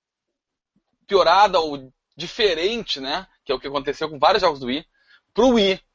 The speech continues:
E pro, você lembra que tinha no, no, no, no, na versão, na época do Wii, tinha uns jogos diferentes pro Wii e P S P, sabe? A, os, os, os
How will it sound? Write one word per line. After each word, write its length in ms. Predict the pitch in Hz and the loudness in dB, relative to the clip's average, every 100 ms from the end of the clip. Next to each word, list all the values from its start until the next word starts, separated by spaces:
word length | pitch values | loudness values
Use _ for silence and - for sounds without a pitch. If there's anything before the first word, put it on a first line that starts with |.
| _ | _
E 80 | - | -10
pro, 140 | 190 - - | -4 -4 -6
você 160 | 123 | -2
lembra 160 | 170 196 | -2 0
que 60 | - | -4
tinha 200 | 185 139 120 - _ | -4 -4 -8 -16 _
no, 240 | - 135 131 | -12 -6 -2
no, 540 | 139 123 120 127 120 | -2 -2 -2 0 0
no, 160 | 131 127 | -2 -4
no, 320 | 127 113 107 | -4 -4 -4
na 160 | 117 117 | -2 -2
versão, 300 | 123 156 147 | -2 -6 -2
na 180 | 135 127 | 2 2
época 200 | 135 156 | 2 0
do 120 | 131 | 0
Wii, 300 | 123 160 180 _ _ _ - | 0 -2 -4 _ _ _ -8
tinha 540 | 156 156 151 139 123 - - | -4 0 2 2 2 -4 -12
uns 140 | 135 | -2
jogos 500 | 147 156 165 131 - _ - | 2 2 2 -6 -14 _ -10
diferentes 400 | - 151 165 - | -2 -2 -2 -8
pro 200 | 165 147 | -8 -6
Wii 280 | 185 220 | -6 -6
e 60 | 185 | -6
P 100 | 180 | -4
S 180 | 165 - | -4 -4
P, 220 | 151 160 | -4 -4
sabe? 460 | - 110 120 139 117 | -2 0 0 0 -2
A, 300 | 95 110 107 - _ - | 0 0 -2 -8 _ -10
os, 440 | 127 117 98 110 | -6 -6 -8 -12
os, 200 | 113 - _ _ - _ _ _ _ _ _ | -18 -20 _ _ -20 _ _ _ _ _ _
os 200 | 120 113 | -10 -8